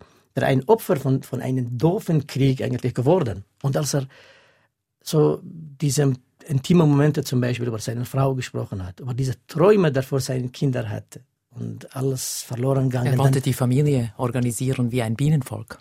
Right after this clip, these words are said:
Speaker 1: Genau,
Speaker 2: Ja.
Speaker 1: genau. Und das hat eigentlich nicht, äh, nicht funktioniert. Nicht funktioniert, weil,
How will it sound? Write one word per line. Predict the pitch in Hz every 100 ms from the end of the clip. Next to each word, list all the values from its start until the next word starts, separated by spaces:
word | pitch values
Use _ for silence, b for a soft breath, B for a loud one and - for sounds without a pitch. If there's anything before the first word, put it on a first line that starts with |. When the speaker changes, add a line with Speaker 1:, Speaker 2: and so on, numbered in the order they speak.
| -
Speaker 1:
Genau, | 139 127
Speaker 2:
Ja. | 135 -
Speaker 1:
genau. | 131 123 117
Und | 110
das | -
hat | 107 -
eigentlich | 107 110 113
nicht, | 127 - -
äh, | - 117 117 113
nicht | 117 127
funktioniert. | 135 131 147 269 - - _ _
Nicht | 147 131
funktioniert, | 131 135 143 160 - b b b b _ _
weil, | 127 131 131